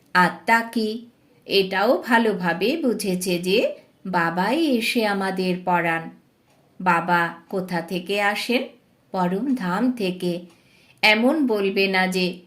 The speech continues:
পবিত্র দুনিয়া তৈরি করার জন্য কেউ পবিত্র দুনিয়া থেকে আসেন, তা নয়। বাবা বলেন,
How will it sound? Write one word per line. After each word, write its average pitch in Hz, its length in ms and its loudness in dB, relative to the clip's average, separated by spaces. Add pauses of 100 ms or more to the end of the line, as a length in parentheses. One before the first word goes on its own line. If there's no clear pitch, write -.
(140)
পবিত্র 185 560 -2
দুনিয়া 208 480 0
তৈরি 202 420 -2
করার 202 460 2
জন্য 196 580 -2 (340)
কেউ 254 320 4
পবিত্র 220 540 0
দুনিয়া 233 440 0
থেকে 220 420 0
আসেন, 220 480 -2 (480)
তা 196 260 0
নয়। 170 260 -2 (540)
বাবা 175 340 2
বলেন, 185 440 0